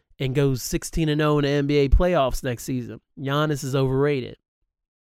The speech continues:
Stop anointing this man. Stop anointing him. I'm telling you. I'm telling you. He, he's not it. He's not it. And maybe, maybe,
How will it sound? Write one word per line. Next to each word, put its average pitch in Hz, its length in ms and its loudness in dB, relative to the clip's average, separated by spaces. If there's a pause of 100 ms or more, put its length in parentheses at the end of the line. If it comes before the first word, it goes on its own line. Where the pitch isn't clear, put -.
(1300)
Stop 139 400 0
anointing 151 460 2
this 135 180 -2
man. 123 440 -2 (1040)
Stop 127 440 -2
anointing 165 440 2
him. 135 180 -2
I'm 135 140 -8
telling 170 400 0
you. 131 220 -6 (1300)
I'm 120 200 -4
telling 165 400 -2
you. 117 180 -2
He, 127 200 -6
he's 139 400 -2
not 135 460 0
it. 147 300 -6 (880)
He's 131 260 -4
not 139 260 0
it. 135 240 -4
And 135 200 -2
maybe, 202 400 2
maybe, 190 540 0